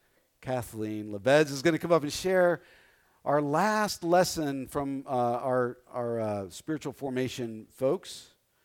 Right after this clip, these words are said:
But before you do that, can I just pray? Father, I thank you for this people.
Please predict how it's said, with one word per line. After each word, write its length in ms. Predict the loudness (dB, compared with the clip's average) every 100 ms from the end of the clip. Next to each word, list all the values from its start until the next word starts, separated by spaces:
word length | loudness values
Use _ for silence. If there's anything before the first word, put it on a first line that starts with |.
| _ _ _ _ _
But 320 | -4 -4 _
before 260 | -10 -6 -4
you 140 | -4
do 100 | -2
that, 200 | -2 -4
can 120 | -6 -8
I 80 |
just 220 | -8 -10 -8
pray? 260 | -8 -8 -10 _ _ _ _ _ _ _ -20 -20 -20 _
Father, 300 | 4 6 8
I 100 | 8
thank 320 | 8 4 4
you 140 | 0 -6
for 400 | -2 0 2 0
this 500 | -6 -2 0 0 -4 _ _ _ _
people. 480 | -10 -8 -8 -12